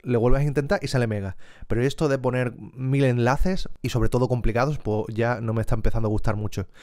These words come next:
Entonces por, por eso os explico este truquillo. Una vez que esté en No soy un robot, eh, confirmado, le damos a Click to Continue. Y ya en este caso, pues mira, nos sale otra publicidad porque si os, si os habéis fijado, como he dicho, el truco está en que la página principal, esta,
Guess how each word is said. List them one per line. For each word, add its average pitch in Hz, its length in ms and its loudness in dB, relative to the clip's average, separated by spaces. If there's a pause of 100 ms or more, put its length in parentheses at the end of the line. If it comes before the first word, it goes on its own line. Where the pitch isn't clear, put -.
(140)
Entonces 120 240 0
por, 113 240 2
por 117 120 4
eso 117 140 0
os 104 60 2
explico 120 320 2
este 120 180 4
truquillo. 101 400 -2 (420)
Una 175 180 4
vez 196 100 4
que 175 500 4
esté 156 360 6
en 107 580 -4
No 123 100 0
soy 156 140 2
un 151 100 0
robot, 143 340 2
eh, 107 200 0
confirmado, 156 500 2
le 117 120 2
damos 120 300 0
a 117 140 -2
Click 135 240 -2
to 123 120 -2
Continue. 98 400 -4 (720)
Y 110 60 0
ya 113 120 4
en 117 60 2
este - 160 4
caso, 139 260 2
pues 95 140 -8
mira, 113 320 -4
nos 104 160 -10
sale 113 320 -4
otra 113 320 2
publicidad 117 520 0
porque 117 300 -2
si 107 140 -4
os, 98 80 -2
si 107 100 0
os - 460 -8
habéis 123 180 6
fijado, 156 480 2
como 123 180 0
he 131 60 4
dicho, 160 240 2
el 107 100 0
truco 151 240 2
está 165 220 2
en 147 100 -2
que 107 140 -2
la 107 180 -2
página 175 280 2
principal, 156 480 0 (320)
esta, 175 480 -4